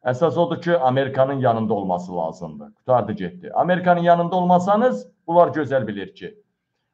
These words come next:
Rusiyanın aqibəti bunları da gözləyir. Hamı gözəl bilir ki, Amerika heç bir faiz silah dəstəyi, maddi dəstək vermədən Rusiya bu günə düşdü. Əcəba, Çin,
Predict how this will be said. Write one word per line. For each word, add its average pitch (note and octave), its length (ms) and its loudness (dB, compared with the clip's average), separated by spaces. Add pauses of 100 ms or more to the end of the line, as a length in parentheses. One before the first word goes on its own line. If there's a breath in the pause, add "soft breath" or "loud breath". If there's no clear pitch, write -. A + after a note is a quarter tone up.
(140)
Rusiyanın C#3 680 -4
aqibəti C3 840 -6
bunları A2+ 320 -4
da F#2 60 -8
gözləyir. E2 580 -12 (160)
Hamı E3 220 -4
gözəl F#2+ 360 -6
bilir F2 140 -10
ki, C#3+ 100 -12
Amerika F3 340 -8
heç C3 260 -10
bir G#3+ 160 -6
faiz A#2 240 -6
silah C3 340 -8
dəstəyi, G#2 600 -8
maddi B2+ 320 -6
dəstək A2 420 -8
vermədən B2 500 -8
Rusiya B2 400 -8
bu G#3+ 80 -8
günə G2+ 260 -10
düşdü. - 360 -20 (380)
Əcəba, F#2+ 560 -4 (460)
Çin, B2+ 480 -8